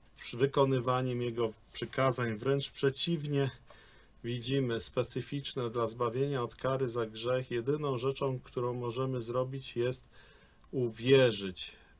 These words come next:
„Panie, co muszę zrobić, aby być zbawionym?” A oni odpowiedzieli: „Uwierz Pana Jezusa Chrystusa, a będziesz zbawiony, ty i twój dom”.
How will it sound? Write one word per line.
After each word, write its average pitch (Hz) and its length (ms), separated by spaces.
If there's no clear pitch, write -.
„Panie, 147 320
co 143 160
muszę 143 340
zrobić, 139 400
aby 143 220
być 139 140
zbawionym?” 147 560
A 113 60
oni 123 300
odpowiedzieli: 131 680
„Uwierz 151 440
Pana 123 340
Jezusa 120 540
Chrystusa, 123 560
a 120 60
będziesz 113 340
zbawiony, 110 680
ty 113 160
i 104 100
twój 101 380
dom”. 95 380